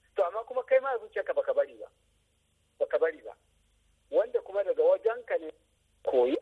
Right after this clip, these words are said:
abin nan, to sai gashi kai kana aikatawa. Idan ka dubi abin da yake faruwa a daidai wannan lokacin a yanzu, a wajen bangaren Zamfara da bangaren Sokoto da Kebbi, an gaya mana, mun ji a rediyo, mun ji a waya, cewa an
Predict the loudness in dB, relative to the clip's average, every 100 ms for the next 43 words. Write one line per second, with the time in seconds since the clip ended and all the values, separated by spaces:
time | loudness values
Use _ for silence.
0 | -4 -4 -4 -4 -4 -6 _ _ _ _
1 | -2 2 0 -2 0 0 2 0 -4 -4
2 | -6 -8 -10 -14 _ _ _ _ _ -6
3 | -4 -4 -2 -4 -2 2 2 0 0 0
4 | -2 -2 0 2 0 -4 -12 -8 -6 -4
5 | -2 0 0 -4 -8 -10 -8 -8 -10 -18
6 | _ _ _ _ _ -2 4 4 4 -4
7 | -4 -6 -4 0 2 0 0 -2 -4 -4
8 | -4 -4 -4 -4 0 0 0 -4 -8 -8
9 | -10 -12 -12 _ _ _ -8 2 2 0
10 | -10 _ _ _ -8 -8 -2 0 0 -2
11 | -10 -14 -12 -4 0 0 -4 -10 -14 -12
12 | -4 2 4 4 0 -4 _ _ _ 0
13 | 2 0 -2 -6